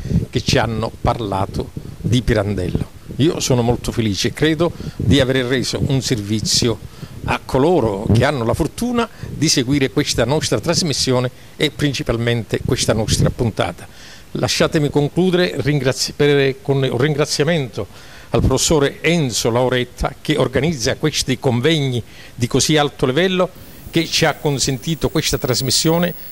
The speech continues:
che ha voluto disturbare tanti luminari per venire alla nostra trasmissione, e voglio ringraziare,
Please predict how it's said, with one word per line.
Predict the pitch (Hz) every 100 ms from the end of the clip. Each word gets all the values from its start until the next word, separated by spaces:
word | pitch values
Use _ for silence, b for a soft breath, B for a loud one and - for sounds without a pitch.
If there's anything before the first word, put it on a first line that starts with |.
| B B B
che | 156 160
ha | 147
voluto | 143 170 160 143
disturbare | 135 - 127 120 156 135 117
tanti | - 156 143 - 135
luminari | 131 127 143 147 127
per | - 120
venire | 127 156 143 120 B B
alla | - 127
nostra | 131 139 -
trasmissione, | 113 127 123 151 - 202 240 233
e | 165 170
voglio | 123 147 120
ringraziare, | 123 160 156 - 139 147 175 160